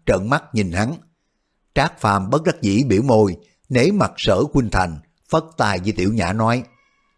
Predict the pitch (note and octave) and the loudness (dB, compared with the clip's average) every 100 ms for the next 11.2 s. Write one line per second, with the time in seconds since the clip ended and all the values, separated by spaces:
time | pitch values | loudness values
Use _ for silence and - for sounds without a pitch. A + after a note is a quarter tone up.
0 | _ - G#2+ G#2 F#2+ - C#3 F3+ G#3 F3+ | _ 0 4 6 4 2 2 4 4 2
1 | - _ _ - C#3+ C#3+ C3 C#3+ A3 D#3+ | -4 _ _ 0 4 4 2 -2 0 -2
2 | A#2 A#2 C#3 A3+ B2+ F#2+ G2 F#3 C#3+ B2 | -2 0 0 2 2 2 -2 -2 -2 -2
3 | B2 A2 F#2+ G#2 B2+ G2+ - _ _ _ | -2 2 0 0 -2 -4 -10 _ _ _
4 | _ _ _ - G#3 E3+ G#2 D2+ F#2+ G#2 | _ _ _ -2 0 2 0 -2 -4 -2
5 | C#3 F2+ A#2 G2 E2 G2 A#2+ F3+ - _ | -2 -2 -2 -4 -4 0 0 -2 -10 _
6 | _ - G#2+ F#2 G#2 B2 B2 C#3 - A#2 | _ -4 -4 0 -2 0 0 0 2 0
7 | E3+ F3+ _ _ - E2+ B2+ G#3 G3+ - | 0 -10 _ _ -6 -6 -2 -2 0 -2
8 | G2+ F2+ - E2+ C3 D3 A#2+ G#2 E2+ C2+ | -2 -2 -2 -2 0 -2 0 -2 -4 -8
9 | - A2+ G#2+ E2+ G2+ G2+ E2+ _ _ _ | -4 -2 0 -2 0 -2 -4 _ _ _
10 | _ _ _ _ _ - C3 B2 B2 B2 | _ _ _ _ _ 0 0 0 0 2
11 | A2+ G2+ | 2 -2